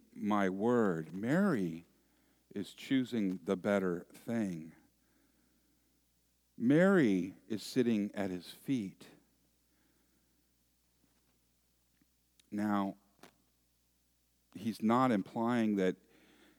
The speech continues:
if you were choosing the better thing, you'd be sitting at my feet too. Because honestly, somebody has to prepare the meal. Every one of us has a vocation,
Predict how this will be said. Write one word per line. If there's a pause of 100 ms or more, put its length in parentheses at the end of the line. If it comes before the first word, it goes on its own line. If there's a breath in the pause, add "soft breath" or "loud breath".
if
you
were
choosing
the
better
thing,
you'd
be
sitting
at
my
feet
too. (2500)
Because
honestly,
somebody
has
to
prepare
the
meal. (2250)
Every
one
of
us
has
a
vocation,